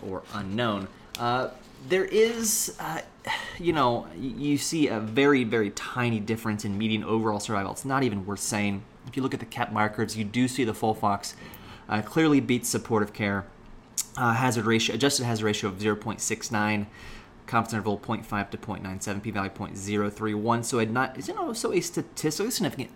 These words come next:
but small improvement in overall survival. Uh, of course, with the toxicities that we are, are well aware of, uh, with Folfox,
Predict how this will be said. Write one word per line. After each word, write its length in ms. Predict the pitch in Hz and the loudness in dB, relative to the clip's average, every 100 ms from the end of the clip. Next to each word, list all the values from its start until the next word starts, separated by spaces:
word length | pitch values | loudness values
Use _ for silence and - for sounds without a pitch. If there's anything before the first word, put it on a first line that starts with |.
| 113 | -8
but 160 | 117 - | -4 -2
small 720 | - 156 139 110 - - - - - - - | -2 0 4 4 4 0 -8 -18 -18 -14 -4
improvement 560 | 104 104 123 110 104 - | -4 0 0 0 -2 -4
in 200 | 107 - | -6 -2
overall 460 | 113 98 104 95 | -2 0 0 0
survival. 640 | 92 - 87 92 92 92 92 - - - | -2 -4 -2 0 0 -2 -6 -8 -18 -10
Uh, 60 | 95 | -8
of 260 | 104 113 | -6 -6
course, 320 | - 131 120 | 2 2 2
with 100 | 123 | -4
the 80 | 113 | -6
toxicities 720 | - 127 117 - 185 - 175 | 0 2 2 2 0 0 -2
that 160 | 120 110 | -2 -2
we 160 | 113 110 | 0 0
are, 180 | 98 | 2
are 160 | 92 98 | 0 -2
well 560 | 98 113 110 104 104 - | 0 2 4 2 0 -8
aware 340 | 107 101 104 98 | -6 0 2 2
of, 200 | 95 - - | 0 -6 -12
uh, 160 | - 87 90 | -8 -8 -6
with 220 | 101 - | -8 -4
Folfox, 600 | 110 107 107 95 - - | -2 0 2 2 0 -10